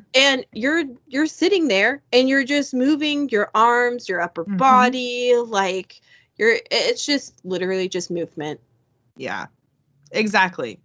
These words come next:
Speaker 2: Just moving in some way. And I'm like, if I'm doing that every day, and it's not even every day. Like, I <laughs> told Paul, I have worked out more this year than I did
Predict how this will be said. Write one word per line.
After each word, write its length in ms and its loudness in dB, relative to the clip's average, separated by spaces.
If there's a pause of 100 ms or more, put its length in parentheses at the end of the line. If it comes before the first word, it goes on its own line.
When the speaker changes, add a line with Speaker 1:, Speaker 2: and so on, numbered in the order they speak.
Speaker 2:
Just 300 -8
moving 480 -6
in 240 -12
some 240 -6
way. 300 -8
And 120 -6
I'm 100 -4
like, 180 -4
if 120 -4
I'm 220 2
doing 380 -2
that 280 -2
every 300 -4
day, 380 -6 (2000)
and 140 2
it's 120 0
not 200 6
even 300 0
every 280 -2
day. 420 -8
Like, 160 0
I 120 2
<laughs> 0 -
told 580 -2
Paul, 560 -2 (960)
I 600 0
have 160 -2
worked 260 -2
out 180 -2
more 200 -8
this 240 -6
year 420 -4 (160)
than 140 -2
I 140 0
did 360 -2